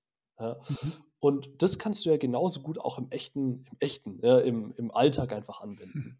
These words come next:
Speaker 1: im
Speaker 2: Mhm.
Speaker 1: Alltag von deinem Leben. Wenn du merkst, "Oh, hier ist Stress, weil irgendwer was zu mir gesagt hat oder ich irgendwie grad mich selber abhetze oder sowas." Du hast ja immer die Möglichkeit, in dieses, ne,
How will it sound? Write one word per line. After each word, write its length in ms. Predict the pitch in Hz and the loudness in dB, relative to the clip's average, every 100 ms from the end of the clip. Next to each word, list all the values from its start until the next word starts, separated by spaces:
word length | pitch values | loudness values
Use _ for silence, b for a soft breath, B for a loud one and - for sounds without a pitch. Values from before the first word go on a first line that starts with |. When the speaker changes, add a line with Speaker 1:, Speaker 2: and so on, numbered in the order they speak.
| _ | _
Speaker 1:
im 140 | - 107 | -8 -4
Speaker 2:
Mhm. 20 | |
Speaker 1:
Alltag 260 | 131 123 | -2 -2
von 140 | - 117 | -2 -2
deinem 160 | 107 | 0
Leben. 400 | 104 135 113 - - | 4 4 2 -4 -4
Wenn 120 | 113 | -2
du 80 | 110 | 0
merkst, 440 | 120 117 - - | 2 2 -4 -4
"Oh, 160 | 131 120 | -2 0
hier 160 | 123 | -2
ist 120 | - | -2
Stress, 600 | - - 117 185 - - b b b b _ | -4 -2 0 2 0 -8 b b b b _
weil 160 | 110 117 | 0 2
irgendwer 360 | 143 143 123 | 0 4 2
was 160 | 123 - | 2 -2
zu 120 | 131 | -2
mir 80 | 113 | -2
gesagt 500 | 107 107 139 156 170 | -4 -2 -2 -2 0
hat 340 | 170 165 - - | 2 0 -6 -6
oder 400 | 113 110 110 b b b - | -2 -2 -2 b b b -14
ich 120 | 127 | -6
irgendwie 280 | 127 120 117 | -2 -2 -2
grad 240 | 113 110 | -4 -4
mich 260 | 117 - - | -8 -12 -12
selber 340 | - 127 123 131 | -2 0 0 -2
abhetze 520 | 143 - 160 - 156 | -4 -8 -8 -4 -2
oder 220 | 143 143 | 6 6
sowas." 520 | 135 143 143 143 - b b b _ | 8 4 4 2 -6 b b b _
Du 100 | 135 | 0
hast 100 | 135 | 2
ja 60 | 135 | 2
immer 180 | 185 180 | 2 2
die 120 | 143 | 2
Möglichkeit, 540 | 151 156 131 - 135 127 | 0 -2 -4 -4 -4 -2
in 60 | |
dieses, 340 | 123 123 120 - - _ - | -4 -2 -4 -6 -14 _ 0
ne, 160 | 156 | 0